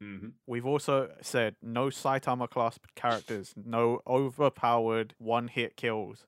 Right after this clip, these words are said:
Speaker 2: Yeah, it just ruins the fun that way, yeah. <laughs>
Speaker 1: No villains
Speaker 2: But
Speaker 1: or characters who started as villains. So, you know, no Vegetas, no Garas, characters like that. One character per franchise, so you don't overload on just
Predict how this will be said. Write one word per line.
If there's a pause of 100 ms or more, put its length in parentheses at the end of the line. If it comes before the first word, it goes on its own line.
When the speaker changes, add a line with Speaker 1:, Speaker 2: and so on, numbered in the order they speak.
Speaker 2:
Yeah,
it
just
ruins
the
fun
that
way, (100)
yeah.
<laughs>
Speaker 1:
No
villains
Speaker 2:
But
Speaker 1:
or
characters
who
started
as
villains.
So,
you
know,
no
Vegetas,
no
Garas,
characters
like
that.
One
character
per
franchise, (120)
so
you
don't
overload
on
just